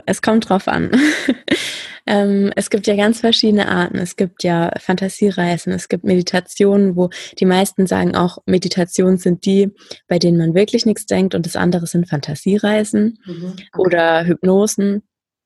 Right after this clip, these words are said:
Speaker 1: Man kann es natürlich alles auch trennen, aber wenn ich von Meditation rede, dann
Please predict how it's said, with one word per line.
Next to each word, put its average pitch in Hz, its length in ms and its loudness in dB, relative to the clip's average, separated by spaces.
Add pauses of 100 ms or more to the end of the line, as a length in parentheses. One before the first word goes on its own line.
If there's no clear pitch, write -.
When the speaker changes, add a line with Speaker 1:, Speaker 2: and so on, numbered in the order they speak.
(140)
Speaker 1:
Man 175 180 2
kann 190 160 2
es 180 120 -4
natürlich 175 460 0
alles 175 260 -2
auch - 200 -6
trennen, 208 480 0 (400)
aber 170 240 0
wenn 175 120 2
ich 202 160 0
von 190 240 4
Meditation 185 680 0
rede, 208 300 0
dann 175 340 2